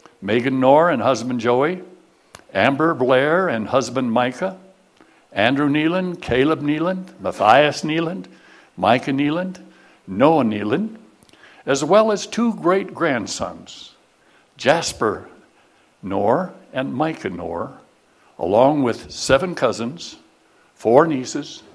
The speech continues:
and two nephews. He was preceded in death by his parents, Joel Myron Neeland, and his wife, Kate, and a sister-in-law,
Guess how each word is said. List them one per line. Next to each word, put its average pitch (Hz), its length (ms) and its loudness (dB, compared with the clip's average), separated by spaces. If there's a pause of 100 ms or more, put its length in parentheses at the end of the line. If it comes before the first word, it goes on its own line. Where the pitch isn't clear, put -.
(480)
and 80 240 -12
two 113 160 -4
nephews. - 800 -10 (1040)
He 101 80 -8
was 107 180 -8
preceded 139 540 0
in 127 100 -2
death 139 320 4
by 120 180 2
his 123 200 -6
parents, 131 520 -2
Joel 131 400 -2
Myron 131 560 -2 (120)
Neeland, 120 400 -6
and 113 320 -8 (420)
his 147 180 -4
wife, 113 360 -2
Kate, 139 420 -2 (640)
and 104 180 -8
a 113 60 -8
sister-in-law, 104 960 -6